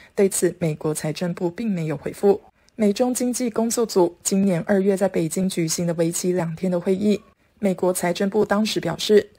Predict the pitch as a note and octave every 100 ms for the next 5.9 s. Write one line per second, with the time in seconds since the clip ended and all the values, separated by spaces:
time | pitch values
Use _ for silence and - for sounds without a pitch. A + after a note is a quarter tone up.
0 | - - G#3 A#3 A#3+ B3+ B3 G3+ G3+ F3+
1 | D#3 G#3 F3+ F3 E3+ D#3+ F#3+ F3 F#3 G3+
2 | G#3 F3+ E3+ G3 - E3+ - - - -
3 | - C4+ C4+ C4 A3+ A3 G#3+ F3+ F#3 F3
4 | D#3+ F#3+ F3+ A#3+ G#3 G#3 F3+ G3+ F3+ F3
5 | C3+ F3 F3+ E3 D3 D3+ F#3+ F#3 G3